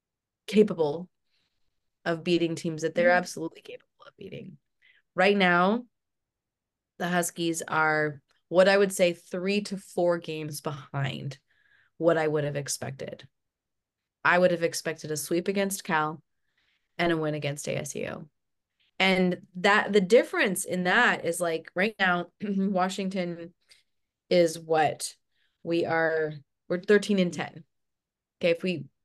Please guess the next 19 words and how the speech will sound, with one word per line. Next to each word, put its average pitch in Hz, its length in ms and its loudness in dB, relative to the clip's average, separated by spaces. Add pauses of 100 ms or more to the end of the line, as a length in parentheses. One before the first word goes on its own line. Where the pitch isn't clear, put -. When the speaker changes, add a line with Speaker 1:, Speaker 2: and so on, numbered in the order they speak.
(440)
Speaker 1:
we 202 140 0
could 208 140 2
be 214 100 2
sixteen 208 440 -4
and 170 140 -6
seven. - 600 -8
That's 302 180 -4
a 349 40 -2
huge 392 640 4
difference 403 840 2 (420)
just 339 300 0
by 381 160 4 (100)
beating 320 300 4
the 302 100 4
teams 277 720 -6 (500)
that 143 120 0
we 196 100 2
should 196 220 -4
beat. 139 340 -8